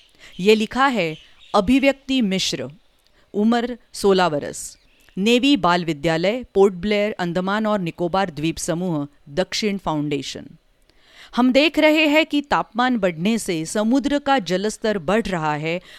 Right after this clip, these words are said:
हमारे द्वीप पर जीना मुश्किल हो जाएगा। ये लिखा है शबनम बिस्वास,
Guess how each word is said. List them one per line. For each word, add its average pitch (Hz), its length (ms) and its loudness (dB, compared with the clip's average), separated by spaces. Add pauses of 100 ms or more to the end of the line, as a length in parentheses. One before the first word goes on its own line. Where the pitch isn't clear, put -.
हमारे 226 420 0
द्वीप 233 440 -2
पर 170 220 -2 (220)
जीना 233 480 -2
मुश्किल 185 480 -4
हो 160 180 -4
जाएगा। 139 520 -6 (500)
ये 175 160 0
लिखा 190 320 -4
है 208 220 -4 (180)
शबनम 240 600 0 (260)
बिस्वास, - 680 -4